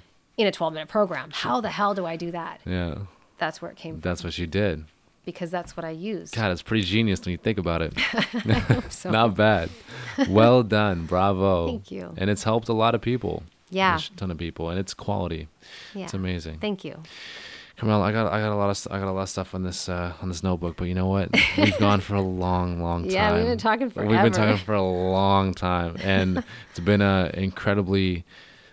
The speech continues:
Speaker 2: humbling and insightful and fulfilling conversation.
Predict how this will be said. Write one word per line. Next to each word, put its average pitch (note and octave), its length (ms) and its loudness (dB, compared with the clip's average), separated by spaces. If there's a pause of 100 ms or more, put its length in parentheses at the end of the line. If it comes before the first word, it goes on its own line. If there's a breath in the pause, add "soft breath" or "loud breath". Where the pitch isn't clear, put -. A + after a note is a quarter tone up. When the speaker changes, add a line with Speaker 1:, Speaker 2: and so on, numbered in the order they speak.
Speaker 2:
humbling C3 540 4
and G2+ 360 2 (420)
insightful G#2 880 2
and F2+ 600 -2 (300)
fulfilling G#2+ 800 -2
conversation. E2 760 -8